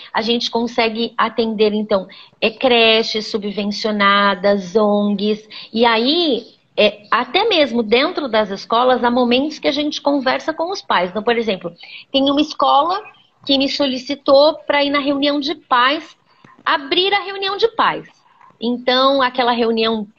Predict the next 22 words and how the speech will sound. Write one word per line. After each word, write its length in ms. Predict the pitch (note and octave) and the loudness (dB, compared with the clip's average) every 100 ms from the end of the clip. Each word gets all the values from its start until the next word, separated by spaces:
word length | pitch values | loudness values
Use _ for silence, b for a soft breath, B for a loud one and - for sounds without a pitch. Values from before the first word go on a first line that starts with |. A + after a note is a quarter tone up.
| _ | _
é, 600 | G3 F#3+ F#3 F3+ F3 E3 - | -2 2 4 6 6 2 0
trimestral, 880 | B3+ C4 A3 G#3+ - C4+ C4+ F#3 E3+ | 0 2 0 -2 -2 2 2 2 -4
que 120 | G#3 | -4
todos 300 | - C#4 C4+ | 2 2 0
os 140 | A3+ | -8
pais 240 | - G3+ G3 | -2 -2 -4
têm 160 | G3 | -10
que 100 | G3 | -12
ir 40 | F3 | -14
na 80 | |
escola, 600 | E3+ - - C4 G#3+ E3+ - B B B B | -16 -6 2 4 4 2 -4 B B B B
então 200 | G#3 A#3 | -4 0
a 60 | A#3+ | 0
diretora 480 | A3+ A#3+ B3 A#3+ A#3+ | 0 -2 2 2 2
conversa 580 | A#3 A3+ G#3+ G3 - | 2 0 0 -2 -4
um 40 | G#3+ | -6
pouquinho 340 | G3+ - F3 | -6 -8 -14
com 140 | E3 F#3 | -16 -16
os 140 | - | -10
pais, 540 | - E3+ F#3 A3 B3 | -2 2 2 2 0
se 80 | B3 | -2
apresenta, 720 | A3 A3 A3+ G3 A3 A3+ B3 | -4 2 2 2 -2 -2 -2